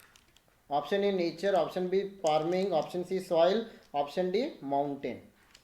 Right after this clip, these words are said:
Yes, here the right answer is option C soil. So taxonomy is the science of science dealing with classification. Similarly, pedology deals with study of soil. So ఈ క్లా-, ఆ, taxonomy ಏನಿದೆ ಕ್ಲಾಸಿಫಿಕೇಷನ್ ಅನ್ನ ಕುರಿತು ಸ್ಟಡಿ ಮಾಡ್ತಾ ಇದೆ.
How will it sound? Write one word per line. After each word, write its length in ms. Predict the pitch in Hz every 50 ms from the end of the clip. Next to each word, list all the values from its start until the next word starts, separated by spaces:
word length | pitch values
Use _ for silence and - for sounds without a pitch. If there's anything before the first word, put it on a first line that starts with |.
| _ _
Yes, 200 | 160 185 190 190
here 220 | - 175 170 170 165
the 120 | 170 165
right 260 | 156 156 156 170 165 165
answer 300 | 156 160 156 160 175 190
is 100 | 214 190
option 380 | 170 - 175 - - 165 165 165
C 160 | - 226 240
soil. 300 | 233 - 165 147 131 110 - - - _ _ _ _ _ _ _ _ -
So 80 | 196 190
taxonomy 720 | 190 175 160 160 160 156 160 196 208 214 214 214 220 220 208
is 140 | 196 175
the 120 | 170 202 196
science 440 | 196 - 170 156 170 180 180 185 202
of 140 | 196 190 185 165 - -
science 280 | 175 165 175 196 208 185 160
dealing 340 | 160 160 160 165 180 180 180
with 180 | 180 175 -
classification. 880 | - 147 139 135 - 170 160 170 160 - 175 165 160 - 196 202 240 240 - - - - - _ -
Similarly, 400 | - 170 180 190 190 185 190 202
pedology 560 | 196 - 165 156 160 165 170 175 170 170 160 151
deals 280 | 156 160 156 151 170 180
with 160 | 220 247 233 - -
study 200 | 160 143 143 147
of 100 | 143 - - -
soil. 200 | 135 110 110 113 - -
So 80 | 190
ఈ 120 | 190 202 202
క్లా-, 640 | 202 170 156 147 - - - - - - - - 151
ఆ, 80 | 151
taxonomy 680 | 143 147 156 156 151 147 151 180 190 190 196 202 208
ಏನಿದೆ 380 | 208 196 190 190 196 190 214 233
ಕ್ಲಾಸಿಫಿಕೇಷನ್ 840 | 233 262 151 151 147 - 196 185 - 196 196 196 196 190 190 196 185
ಅನ್ನ 160 | 185 185 190
ಕುರಿತು 500 | 190 - 170 175 175 175 185 185 185 180
ಸ್ಟಡಿ 480 | 175 - - - _ 170 160 156 165 170
ಮಾಡ್ತಾ 320 | 175 165 151 156 165 165
ಇದೆ. 420 | 160 160 170 208 254 - - -